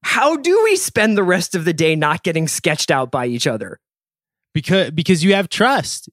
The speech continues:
Speaker 2: It's a game of trust, as Jeff would
Speaker 1: I
Speaker 2: say.
Speaker 1: know, but even with trust, man, like, I think that there are actually, like, plenty of times where there have been sincere agreements and understandings when people go, the inevitable, the first impulse is when you get back to,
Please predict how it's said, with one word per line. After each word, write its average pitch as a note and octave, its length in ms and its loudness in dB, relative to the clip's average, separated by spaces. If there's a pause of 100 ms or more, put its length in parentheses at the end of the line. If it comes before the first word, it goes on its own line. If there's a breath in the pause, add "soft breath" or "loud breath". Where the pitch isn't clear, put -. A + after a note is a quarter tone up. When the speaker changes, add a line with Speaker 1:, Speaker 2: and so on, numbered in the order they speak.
Speaker 2:
It's D#3 140 -6
a G3 60 -4
game F3 520 0
of F#3 160 -4
trust, F#3+ 460 -2
as C#3+ 180 -2
Jeff E3 340 -2
would B2 120 -4
Speaker 1:
I G#3 100 0
Speaker 2:
say. G#3+ 60 -2
Speaker 1:
know, A#3+ 420 2
but G3+ 180 -2
even A#3+ 360 0
with A#3+ 200 0
trust, A3+ 460 -2
man, F#3 220 0
like, F3 180 -2
I F3 80 0
think B3+ 300 -4
that C#4+ 140 -2
there A#3 160 2
are F#3 200 0 (100)
actually, A3 460 0
like, F#3+ 180 -2
plenty A#3+ 340 0
of A#3 80 -2
times A3+ 400 0
where F#3 140 0
there F3 140 2
have F3 100 -2
been F3 160 -2
sincere G#3+ 960 0 (460)
agreements G#3 720 0
and E3 140 -4
understandings D#3+ 960 0
when C#3+ 160 -2
people F#3+ 340 -2
go, D3+ 380 0 (300 loud breath)
the F#3+ 120 -2
inevitable, A#3+ 480 0
the G3 80 0
first - 460 -2
impulse D#3+ 560 -2 (320)
is D#3+ 200 -6
when D#3+ 140 -4
you D#3 80 -2
get F3+ 160 0
back F#3 220 0
to, F3 120 -10